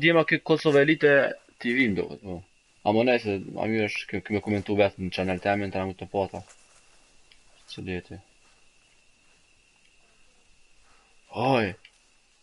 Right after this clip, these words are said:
O,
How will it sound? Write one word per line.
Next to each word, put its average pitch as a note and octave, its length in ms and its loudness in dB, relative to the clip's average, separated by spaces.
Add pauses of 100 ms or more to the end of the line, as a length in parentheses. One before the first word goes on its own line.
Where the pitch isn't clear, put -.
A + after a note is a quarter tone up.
(3750)
O, - 80 -16